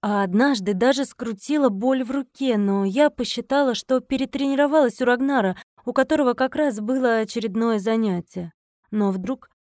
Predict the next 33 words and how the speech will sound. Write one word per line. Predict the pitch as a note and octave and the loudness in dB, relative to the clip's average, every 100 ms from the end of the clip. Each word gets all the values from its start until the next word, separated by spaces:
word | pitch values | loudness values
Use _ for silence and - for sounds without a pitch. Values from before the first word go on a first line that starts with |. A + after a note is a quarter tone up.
| _ - | _ -4
я | A#3+ C4+ | 0 2
проснулась | C#4 A#3+ - B3+ C4+ - | 2 -2 0 -2 -2 -4
посреди | - - A3+ F#3+ C4 | -8 -8 -8 -6 -2
ночи | B3 B3 B3+ | 0 -2 -2
от | B3+ A3+ A3 | 0 0 -2
странных | - A#3+ B3 B3+ B3 | -6 -2 0 0 -2
ощущений, | C4 - C4 - D4+ A3 G3 F#3+ _ _ _ _ | -4 -6 -8 -6 -4 -2 -2 -6 _ _ _ _
словно | - C4 C#4+ C#4 C4 | -2 2 2 0 -2
занималась | A#3+ A#3+ A#3+ C4 C#4 C#4+ - | 0 0 2 0 0 -4 -8
с | |
кем-то | - B3 B3+ C4 | -6 -4 -2 -2
любовью, | C4+ B3+ C#4+ F#3+ G3 F#3 _ _ _ _ | -2 -2 -2 0 -2 -4 _ _ _ _
при | A#3+ | 0
этом | B3+ C#4 B3+ A#3 | 0 0 0 0
находясь | G#3+ A3 G#3 C4 | -2 -2 -2 -2
в | - | -4
своей | G#3 G#3+ A#3 | -4 -2 -4
комнате, | - G#3 A#3 B3+ B3 B3 | -4 -4 -4 -4 -6 -8
в | G#3+ | -6
общежитии | A#3 - G3 B3 B3+ - C#4 C4+ | -8 -8 -6 -6 -6 -6 -4 -4
и | C4+ | -4
в | |
одиночестве | C4 G#3 A#3 A3 B3 C#4 - B3+ | -4 -2 -2 -2 -4 -8 -6 -8
в | - | -4
постели. | F#3+ G#3+ - D4 G#3+ F3+ _ _ _ | -6 -6 -8 -6 -6 -10 _ _ _
Сначала | - G#3+ G3 B3 A#3+ | -6 -4 -2 -2 -2
даже | A3 G#3+ | -4 -4
не | A#3 A3+ | -4 -6
поняла. | B3 B3 B3 F#3+ D#3 _ _ _ _ | -4 -4 -4 -6 -10 _ _ _ _
Тело | - C4+ B3 | -2 0 -2
всё | - B3+ | -4 -4
горело | G#3+ G3+ G#3 B3 G#3+ | -2 -2 0 0 0
похотью, | G3 - B3+ - G#3+ - F#3+ | -4 -6 -8 -6 -14 -12 -14